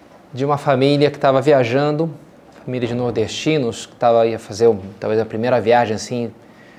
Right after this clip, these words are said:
de turismo no exterior. Então tava no, em Guarulhos, fazendo escala no aeroporto de São Paulo.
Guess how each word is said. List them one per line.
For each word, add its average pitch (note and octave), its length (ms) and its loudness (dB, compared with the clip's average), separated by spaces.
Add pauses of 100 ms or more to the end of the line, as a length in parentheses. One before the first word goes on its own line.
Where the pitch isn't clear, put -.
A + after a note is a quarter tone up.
(320)
de G#2+ 220 -8
turismo A2 720 -2
no A2+ 120 -8
exterior. A#2+ 580 0 (560)
Então E3 160 -6
tava C#3+ 380 2
no, B2+ 360 -2
em B2 80 -8
Guarulhos, C3+ 480 4
fazendo A#2+ 240 -2
escala A#2 380 2
no A2+ 60 -4
aeroporto A2 440 -2
de G2 60 -12
São A2+ 180 -6
Paulo. B2+ 380 2